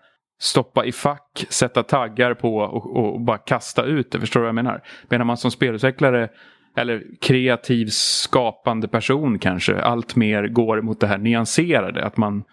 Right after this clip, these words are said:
man börjar se helheten. Och man, det kanske också gör att man tappar den här udden. För jag menar, som spelkritiker kan man ju vara dräpande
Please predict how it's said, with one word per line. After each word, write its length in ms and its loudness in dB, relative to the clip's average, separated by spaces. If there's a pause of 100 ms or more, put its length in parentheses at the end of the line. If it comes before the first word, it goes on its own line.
(380)
man 120 2
börjar 180 4
se 360 2
helheten. 840 2
Och 60 -2
man, 300 0 (280)
det 80 0
kanske 200 2
också 180 2
gör 80 4
att 60 -6
man 100 -2
tappar 420 -2
den 80 -4
här 120 0
udden. 420 0
För 80 2
jag 80 2
menar, 160 0
som 140 0
spelkritiker 840 0
kan 140 2
man 100 0
ju 40 -2
vara 200 -2 (440)
dräpande 1160 0